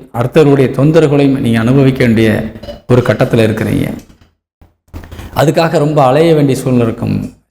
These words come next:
செலவு ரொம்ப ஆகும். விளை-, அலைச்சலும் செலவுகளும் ஏற்படுத்தக்கூடிய வகையில இந்த மாதம் அமைந்திருக்கின்றது. ஆனா எதையுமே நீங்க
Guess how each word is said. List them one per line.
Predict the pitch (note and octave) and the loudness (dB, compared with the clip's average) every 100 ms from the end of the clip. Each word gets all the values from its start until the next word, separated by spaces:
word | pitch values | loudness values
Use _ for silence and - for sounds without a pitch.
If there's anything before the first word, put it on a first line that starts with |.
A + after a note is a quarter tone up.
| - | -2
செலவு | E3+ G3 F#3 E3+ D#3+ | 2 4 2 0 -2
ரொம்ப | C#3 C#3 A#2+ | 0 2 0
ஆகும். | G#2 G2+ - G#2+ | -2 -10 -12 0
விளை-, | D3 D#3+ - - _ _ - | 0 0 -6 -16 _ _ -2
அலைச்சலும் | D#3+ G3+ - F3+ A3+ - | 0 0 0 0 0 0
செலவுகளும் | D#3+ E3+ D#3+ E3+ F#3 C#3+ | 2 2 2 0 2 0
ஏற்படுத்தக்கூடிய | D3 C#3+ C#3 C#3 C3 A#2+ A2+ | 2 0 0 0 2 2 2
வகையில | B2 C3 F#3 - - _ _ _ - C#3+ B2 | 0 0 -2 -6 -16 _ _ _ -6 2 4
இந்த | C3 A#2 | 6 4
மாதம் | A#2+ A#2+ C3+ - | 4 2 2 0
அமைந்திருக்கின்றது. | G#2+ G#2+ G2+ G#2+ - - G#2 G#2+ - - _ A2+ | 2 2 0 -4 -6 -4 -6 -8 -12 -20 _ -2
ஆனா | A#2+ E3 G#3 A#2 | 0 -2 -2 -2
எதையுமே | C3 C#3 C#3+ F3 - B2+ | 0 0 0 -2 -4 -4
நீங்க | A2 | -2